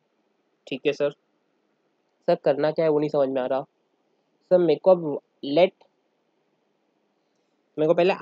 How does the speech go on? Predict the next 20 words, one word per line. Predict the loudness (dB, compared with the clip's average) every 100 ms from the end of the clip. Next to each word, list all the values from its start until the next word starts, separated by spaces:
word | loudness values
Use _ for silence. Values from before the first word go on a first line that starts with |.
| 0
आरएसक्यू | 0 0 2
निकालना | 2 2 2
पड़ेगा | 2 2 2
दो | 0 0
चीज़ों | 0 0
का। | 0
मेरे | -4 _ _ -6
को | -2
क्या | -2
निकालना | 0 0 0
पड़ेगा? | 0 -2 -6 _ _ _ _ -4
आरएसक्यू | -2 -2 -4 -4 0
निकालना | 2 0 0
पड़ेगा। | 0 0
सर, | -2 _ _ _ _ _ -6
आरएसक्यू | -6 -4 -4 -4 -2
कैसे | -2 0
निकालोगे? | -2 0 0 0 -2
सर, | -6 _ _ -4 -4
एक | -6